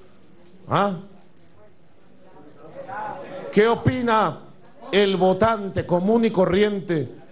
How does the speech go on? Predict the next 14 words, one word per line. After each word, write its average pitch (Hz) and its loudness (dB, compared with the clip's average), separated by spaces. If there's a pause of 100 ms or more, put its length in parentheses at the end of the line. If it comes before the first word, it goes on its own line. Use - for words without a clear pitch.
(760)
el 175 0
ciudadano? 180 2 (1600)
Ahí 143 2
están 170 0
las 185 -2
pruebas. 196 -2 (680)
Una 175 2
empresa 190 0
que 143 -6
estaba 190 0
robando 190 2
a 220 2
los 196 2
venezolanos. 135 0